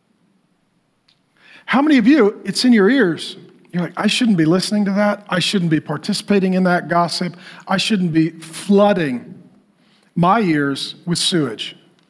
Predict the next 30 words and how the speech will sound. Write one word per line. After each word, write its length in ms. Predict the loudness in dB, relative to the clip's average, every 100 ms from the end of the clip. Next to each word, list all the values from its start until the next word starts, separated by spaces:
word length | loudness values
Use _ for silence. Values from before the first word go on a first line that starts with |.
| _ _ _ _ _ _ _ _ -20 -20 -20
How 160 | -4 2
many 160 | 2 4
of 80 |
you, 120 | 4 2
it's 140 | 0
your 100 | -2
mouth? 440 | 0 -2 -6 -16 -20 _ _ _ _ _ _ _ _ _ _ _ _ _ _ _ _
The 60 | -14
food 360 | -6 0 2 2
that 120 | 2
goes 320 | 2 2 0
in, 380 | -2 -2 -4 -8 -6
the 100 | 0
alcohol 480 | 0 -2 -4 -2 -2
that 140 | -4
goes 320 | -2 0 0
in, 320 | -2 -2 -4 -4
or 120 | -4
the 120 | -2 0
words 380 | 2 2 0
that 160 | -4 -6
come 220 | -4 -6
out? 360 | -4 -6 -10 -20 _ _ _ _ _ _ _ _ _ _ _ _ _ _ _ _ _ _ _ _ _ _ _ _
How 160 | -6
many 180 | 0 2
of 80 | 2
you, 140 | 0
it's 160 | 0 -4
your 100 | -6
hands? 540 | -2 -2 -4 -12 -18